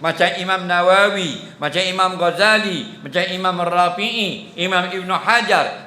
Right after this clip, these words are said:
Imam Ramli dan seterusnya. Siapa ke zaman kita? Dipanggil khalafi, orang kemudian. Faham tak lagi?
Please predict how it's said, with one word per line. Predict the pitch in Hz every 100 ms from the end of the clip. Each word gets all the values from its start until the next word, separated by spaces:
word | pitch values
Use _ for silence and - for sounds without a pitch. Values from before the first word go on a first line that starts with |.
| 175
Imam | 196 196 185
Ramli | 180 226 240 233 147 - -
dan | - 175 175
seterusnya. | 180 196 - 226 226 220 - -
Siapa | 180 202 190
ke | 180
zaman | 190 190 180
kita? | 233 269 170 - -
Dipanggil | - 147 156 143 196 247 - -
khalafi, | - 135 143 147 165 147 127 175 151 90 - 143
orang | 143 135 113 -
kemudian. | 117 113 104 101 92 90 85 85 - -
Faham | 151 160
tak | 170
lagi? | 185